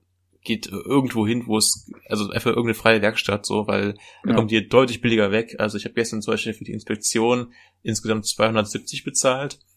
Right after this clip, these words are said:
Speaker 2: Boah.
Speaker 1: Und, ähm,
Speaker 2: Das ist eine
Speaker 1: meine,
Speaker 2: Stange,
Speaker 1: meine
Speaker 2: Stange Geld, ey.
Speaker 1: Ja, ja, stimmt. Aber du musst überlegen,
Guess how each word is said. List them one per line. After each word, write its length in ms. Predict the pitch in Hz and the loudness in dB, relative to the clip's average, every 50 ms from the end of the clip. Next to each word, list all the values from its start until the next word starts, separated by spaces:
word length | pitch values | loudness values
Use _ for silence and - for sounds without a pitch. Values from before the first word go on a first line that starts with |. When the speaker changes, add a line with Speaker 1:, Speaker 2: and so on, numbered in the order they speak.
| _ _ | _ _
Speaker 2:
Boah. 200 | - 120 117 117 | -4 -2 0 0
Speaker 1:
Und, 360 | 107 104 107 104 98 - - - | 2 2 0 0 -2 -4 -4 -2
ähm, 400 | - 104 101 101 101 101 98 101 - | -2 -2 -2 -2 -4 -4 -4 -6 -6
Speaker 2:
Das 140 | 131 123 120 | -6 -6 -4
ist 60 | - | -2
eine 300 | 131 127 123 123 127 127 123 | -2 -2 -2 -4 -4 -4 -2
Speaker 1:
meine, 140 | 107 104 101 | 0 0 0
Speaker 2:
Stange, 340 | 101 120 127 127 127 123 | 4 6 6 6 6 4
Speaker 1:
meine 140 | - 131 - | 0 -2 -6
Speaker 2:
Stange 360 | - - - 131 131 131 127 | -4 2 4 4 6 6 4
Geld, 300 | 120 127 131 135 135 135 | 4 4 4 4 4 2
ey. 200 | 123 110 107 107 - _ _ - - - - | 0 -2 -2 -4 -6 _ _ -20 -18 -8 -2
Speaker 1:
Ja, 500 | 110 104 107 107 113 135 156 180 185 185 151 | 6 8 8 8 8 8 4 0 -2 -2 -2
ja, 320 | 104 107 110 123 143 160 | -2 0 0 0 0 0
stimmt. 520 | 156 - - - - 143 175 196 - - - - | -2 0 4 4 4 4 2 -2 -6 -10 -10 -4
Aber 180 | - 120 123 123 | 0 2 2 2
du 80 | 120 | 0
musst 240 | 117 120 127 127 - | -4 -2 -2 -2 0
überlegen, 480 | 131 120 117 113 117 131 143 139 143 | 0 0 0 2 2 2 0 0 -2